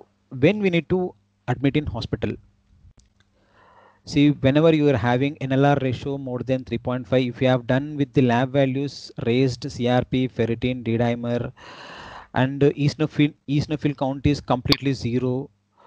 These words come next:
During, these are all signs where we have to go to doctor, we need to revisit your doctor, uh, telling, even though you are not, definitely if you are having any of these signs, it, these lab values, definitely will be having a fever or cough, some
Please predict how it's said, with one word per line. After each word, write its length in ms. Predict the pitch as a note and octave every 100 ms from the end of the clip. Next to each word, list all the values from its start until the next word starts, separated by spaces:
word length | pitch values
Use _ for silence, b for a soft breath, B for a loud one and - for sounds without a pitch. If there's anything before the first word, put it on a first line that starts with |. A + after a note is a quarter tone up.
| B B _ _ C#3
During, 380 | B2 F#3+ G3+ D#3+
these 200 | E3+ F#3+
are 80 | F#3
all 200 | G3+ - _ _ _ _ _
signs 500 | - D#3 D3+ C3+ - - B2+
where 240 | D3+ E3+
we 120 | C#3
have 300 | B2+ C3+ D3 -
to 220 | F3+ - _ _ C3
go 120 | C3 -
to 100 | C3+
doctor, 500 | B2+ A#2 - F3+ - -
we 80 | B2
need 140 | B2 C3
to 160 | C3+ B2
revisit 360 | B2 B2+ B2
your 100 | C3+
doctor, 360 | B2 A#2 - A3 - _ B B -
uh, 260 | C3 C3 B2
telling, 380 | B2 C3 D#3 D#3+ -
even 300 | D3 D#3 E3
though 100 | D#3+
you 180 | D#3+ D3
are 80 | A#2+
not, 200 | C3 C3+ _ C3+
definitely 720 | C#3 F3+ F3 F3+ G3 F3+ C#3+
if 140 | -
you 100 | D#3
are 60 | C3+
having 360 | C3 D3+ E3
any 240 | C3+ E3 F3
of 220 | D#3+ C3
these 180 | D#3+ D3+
signs, 340 | C#3 D3+ E3 -
it, 160 | B2+ B2 _ _
these 260 | A#2+ C3 C3
lab 220 | B2+ C#3
values, 340 | D#3 D3 D3+ -
definitely 460 | C3 - D3 D#3
will 100 | C#3+
be 80 | C3
having 420 | B2 B2+ C3 C3+ C3
a 80 |
fever 600 | - - B2 B2+ C3 C3+ C3
or 140 | A#2+
cough, 420 | A#2 A#2+ C3+ - -
some 500 | D#3+ F3+ G3+ G#3